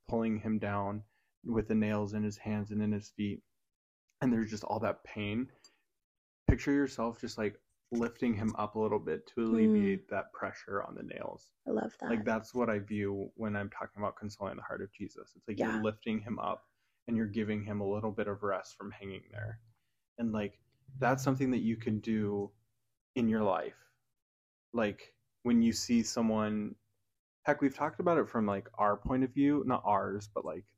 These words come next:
Speaker 1: the listener's point of view of, like, go up to someone after mass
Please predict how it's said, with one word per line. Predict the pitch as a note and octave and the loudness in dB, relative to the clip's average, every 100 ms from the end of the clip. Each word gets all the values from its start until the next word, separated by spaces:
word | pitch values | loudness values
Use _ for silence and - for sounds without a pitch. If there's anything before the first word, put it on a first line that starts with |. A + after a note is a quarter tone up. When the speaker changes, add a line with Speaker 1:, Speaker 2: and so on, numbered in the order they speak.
| - | -2
Speaker 1:
the | |
listener's | G#2+ G2+ - B2+ G#2 | 0 0 0 -2 0
point | G2+ C3 | 0 0
of | G#2+ | 2
view | C3+ C3 | 2 2
of, | G2+ | 2
like, | G2 F#2+ - - _ _ _ _ - _ _ _ | -2 -4 -8 -14 _ _ _ _ -20 _ _ _
go | C#3 | 4
up | C#3+ | 4
to | C#3+ | 2
someone | D3+ D3 | 0 0
after | C#3 - | 0 0
mass | C#3+ C3+ A#2 | 0 0 -2